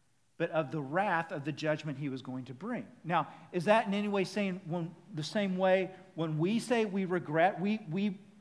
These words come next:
bring in our own frailty and our fallenness within that? That's saying we were wrong in what we were doing. That is not what God is saying. He's not saying, "Well, I was wrong to do this." What he's saying in this that he regretted is there is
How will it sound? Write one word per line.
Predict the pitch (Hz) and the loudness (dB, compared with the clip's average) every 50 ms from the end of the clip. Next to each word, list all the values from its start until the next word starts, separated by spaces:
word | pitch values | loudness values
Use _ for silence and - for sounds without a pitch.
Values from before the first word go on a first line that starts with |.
| 160 | -8
bring | 131 156 175 196 175 160 | -4 -2 -2 0 0 0
in | 165 165 156 | 0 0 0
our | 156 160 151 | 2 2 2
own | 151 165 160 151 | 2 0 -2 -4
frailty | 143 - - 170 175 180 185 190 185 185 202 185 175 | -6 -8 -4 0 2 2 4 2 0 -2 -2 -2 -2
and | 170 156 | -2 0
our | 147 139 135 - - - - - - - | -2 -2 -4 -4 -12 -18 -18 -12 -4 -2
fallenness | 254 311 349 339 277 202 156 135 131 - - | 0 2 2 2 2 2 0 -2 -4 -6 -6
within | 147 131 - 139 117 113 107 | -8 -8 -8 -8 -8 -8 -10
that? | 104 98 98 - _ _ _ _ _ - | -12 -14 -18 -20 _ _ _ _ _ -6
That's | - 151 - | -6 -4 -2
saying | 208 190 175 165 | 0 0 0 2
we | 190 214 | 2 2
were | 196 185 170 | 4 4 4
wrong | 156 165 202 240 302 330 320 254 180 | 4 4 4 4 4 4 2 2 2
in | 170 156 | 0 0
what | 151 147 143 | 0 0 0
we | 139 139 | 0 -2
were | 131 120 113 | -4 -4 -4
doing. | 117 120 107 95 95 - - - - - - | -6 -10 -10 -12 -14 -20 -20 -20 -20 -4 2
That | - 196 214 | 2 4 4
is | 208 175 | 4 2
not | 196 208 240 294 269 202 - 214 | 2 2 2 2 2 2 2 2
what | 214 220 208 165 | 2 0 2 2
God | 190 180 175 175 | 2 4 4 2
is | 170 165 165 | 2 0 -2
saying. | - - 262 247 180 160 | -2 -2 0 0 0 -2
He's | 170 165 147 | -4 -4 -2
not | 208 226 233 - | -2 -4 -2 -2
saying, | 254 247 196 - - - - - - - | -2 -4 -4 -4 -8 -16 -20 -16 -4 2
"Well, | 208 202 214 202 208 - | 4 6 6 6 4 4
I | 202 240 | 2 2
was | 247 220 170 127 | 2 0 0 -2
wrong | 123 127 131 151 151 156 156 156 156 147 | -4 -6 -2 -2 0 0 0 0 -2 -4
to | 151 - 139 | -6 -8 -10
do | 117 - 127 127 123 113 | -8 -6 -6 -6 -6 -6
this." | 104 101 101 - - - - - _ _ _ _ _ _ _ _ _ _ _ _ - | -10 -12 -20 -20 -20 -20 -20 -20 _ _ _ _ _ _ _ _ _ _ _ _ -2
What | 175 185 | 0 0
he's | 202 190 185 165 | 2 2 0 -2
saying | - - - - - 294 330 330 330 294 269 233 208 196 185 196 208 | -4 -8 -4 2 4 4 6 6 4 4 2 2 2 0 -2 -2 -2
in | 196 202 202 196 | -2 -2 0 0
this | 190 190 180 - | 0 -2 -2 -2
that | - 185 165 | -2 -2 0
he | 147 180 175 | 0 0 -2
regretted | 151 160 156 147 - 160 202 233 269 285 262 180 165 156 | 0 -2 -2 -2 -4 -4 -2 0 0 0 0 0 -2 0
is | 170 175 165 165 | 0 -2 0 0
there | 185 190 175 | 0 0 0
is | 160 156 156 | 0 -2 -4